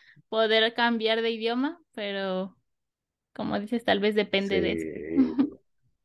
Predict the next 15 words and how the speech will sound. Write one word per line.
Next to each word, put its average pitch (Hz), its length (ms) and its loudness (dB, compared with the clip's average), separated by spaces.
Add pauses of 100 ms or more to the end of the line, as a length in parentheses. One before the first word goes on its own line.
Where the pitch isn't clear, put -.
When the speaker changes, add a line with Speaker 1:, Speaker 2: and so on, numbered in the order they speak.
(640)
Speaker 2:
En 98 240 2
medio 123 340 6
de 123 140 4
la 104 160 6
oración 101 540 0
también. 101 840 -2
<laughs> - 400 -8 (360)
Speaker 1:
Sí, 269 280 6
es 285 180 6
más 240 280 4
difícil 277 560 4
todavía. 269 400 4 (240)
Bueno, 302 200 6
en 302 100 6
general, 311 640 6